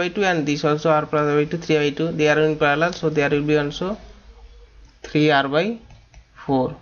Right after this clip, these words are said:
This is R point B. So just resistance is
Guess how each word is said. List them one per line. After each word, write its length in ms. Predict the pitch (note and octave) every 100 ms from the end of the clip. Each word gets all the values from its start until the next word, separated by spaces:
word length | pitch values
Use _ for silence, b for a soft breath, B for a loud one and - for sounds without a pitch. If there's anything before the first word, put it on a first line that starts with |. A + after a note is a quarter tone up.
| _
This 240 | - C#3+ C#3+
is 120 | E3
R 160 | E3+ -
point 400 | - D3 C#3+ C#3
B. 140 | C3+ - - _ _ - - _ _ - -
So 200 | - C#3+
just 480 | C#3 C#3 C#3 C3+ -
resistance 500 | C#3 C3+ - D3+ D3+
is 260 | F3+ G#3+